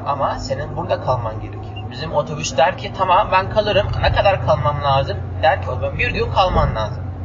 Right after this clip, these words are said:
Ondan sonra kapısı çizik olan otobüs bir gün boyunca tamircide kalır. Tamircide çok güzel çizik olan yeri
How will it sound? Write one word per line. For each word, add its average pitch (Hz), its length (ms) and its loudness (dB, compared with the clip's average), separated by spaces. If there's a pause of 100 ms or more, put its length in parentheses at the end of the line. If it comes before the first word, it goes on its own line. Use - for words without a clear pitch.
Ondan 180 300 4
sonra 170 400 2 (360)
kapısı - 280 2
çizik 165 340 -4
olan 135 280 4 (280)
otobüs - 520 -4 (100)
bir 175 140 0
gün 131 360 -4
boyunca 131 600 0 (360)
tamircide 143 600 4
kalır. - 340 -4 (500)
Tamircide 135 840 2 (260)
çok 180 260 0
güzel - 380 2 (240)
çizik 151 340 -4
olan 131 200 4
yeri 143 540 -2